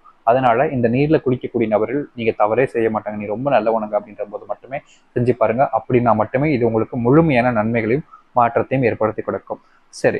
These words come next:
நாளைய தினம் இந்த நீரில் விருச்சிக ராசிக்காரர்கள் சேர்த்து குளிக்க வேண்டிய அந்த பொருள் என்ன, அப்படிப்பட்ட பொருள்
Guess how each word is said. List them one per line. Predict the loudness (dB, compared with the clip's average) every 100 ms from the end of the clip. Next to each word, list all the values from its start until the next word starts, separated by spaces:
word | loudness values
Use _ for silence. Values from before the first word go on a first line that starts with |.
| -8
நாளைய | -2 2 2 2 0
தினம் | 0 0
இந்த | 0 2
நீரில் | 4 4 2
விருச்சிக | 0 0 2 2
ராசிக்காரர்கள் | 2 0 0 0 -2
சேர்த்து | 0 -2 -2 -2
குளிக்க | 0 0 0
வேண்டிய | 0 0 0
அந்த | 0 -4
பொருள் | 0 2 4
என்ன, | 2 -2 -6 _ _ -8
அப்படிப்பட்ட | 2 2 2 0
பொருள் | 0 4 4